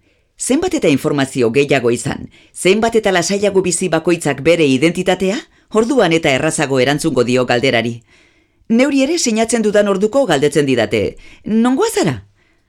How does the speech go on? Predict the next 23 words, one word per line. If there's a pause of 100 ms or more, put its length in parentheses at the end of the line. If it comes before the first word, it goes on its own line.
(200)
Alegia,
identitateaz
ari
zaizkit
galdezka. (600)
Erantzuten
hasten
naiz: (440)
Euskal
Herrikoak
gara,
zazpi
herrialde
eta (160)
hau
eta
hori. (300)
Badugu,
beraz,
lurralde
identitatea. (720)
Euskara
dugu,